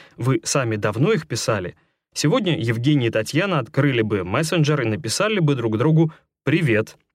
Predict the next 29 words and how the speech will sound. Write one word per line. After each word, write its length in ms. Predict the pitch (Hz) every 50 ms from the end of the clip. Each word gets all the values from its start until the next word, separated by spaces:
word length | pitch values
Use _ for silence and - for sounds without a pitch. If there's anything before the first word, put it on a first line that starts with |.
| _ _
две 420 | - 117 110 110 104 110 113 143
закрывающие 640 | 151 139 - - 123 101 98 98 101 101 - - 127
скобки. 500 | 113 - - - 107 82 - - 87 85 _ - - - - - - _ _ _ _
Итак, 440 | - 113 - - 151 196 214 - - - _ _ -
откройте 640 | - 143 135 - - - 165 185 175 156 - 123
сами 340 | 107 - - 143 131 113 110
любой 300 | 117 123 123 123 113 95
мессенджер, 600 | 85 98 113 139 151 - 196 185 165 190 185 160 - - -
создайте 640 | - - 165 156 147 143 151 147 117 110 - 110
группу 500 | 110 113 131 175 220 214 - - 202 165 -
и 80 | 135 131
добавьте 500 | 120 117 110 101 120 135 151 - - 127
туда 300 | - 117 104 110 107 107
учеников. 600 | 104 - - 120 123 123 - - - - - - - - _ _ -
И 120 | 147 135
попросите 680 | - - 123 113 - 120 113 113 - 226 220 - - 139
их 280 | - - 139 - -
начать 400 | 120 110 - - 139 139 - - _ _ -
общение. 520 | - 113 - - - 127 107 92 85 85 - _ _ _ _ _ _ - - - 190
Пусть 180 | 214 160 -
в 60 | 135
этой 200 | 170 175 160 147
переписке 640 | 131 - 143 123 123 113 - 196 220 214 - - 143
они 180 | 120 120 135 139
расскажут 500 | 131 120 113 - - 151 139 120 117 107
друг 220 | 107 110 101 104
другу 340 | 92 - 170 208 175 143 110
то, 320 | - - - 151 175 180
как 180 | 160 - -